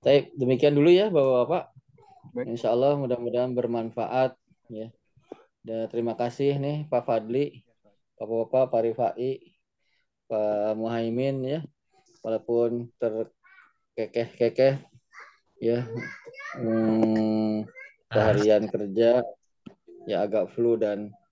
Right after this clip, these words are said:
Speaker 1: batuk, masih tetap bisa mengikuti, alhamdulillah. Dan juga Pak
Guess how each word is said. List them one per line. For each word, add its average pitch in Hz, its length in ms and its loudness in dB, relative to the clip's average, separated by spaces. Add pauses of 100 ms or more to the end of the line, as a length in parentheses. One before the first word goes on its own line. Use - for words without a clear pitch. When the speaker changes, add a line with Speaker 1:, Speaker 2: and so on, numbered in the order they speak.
(240)
Speaker 1:
batuk, 110 480 -4
masih 110 400 0 (400)
tetap - 480 -2 (160)
bisa 101 320 -4
mengikuti, 95 580 -4
alhamdulillah. 90 680 -2 (280)
Dan 127 160 4
juga 123 240 4
Pak 131 160 4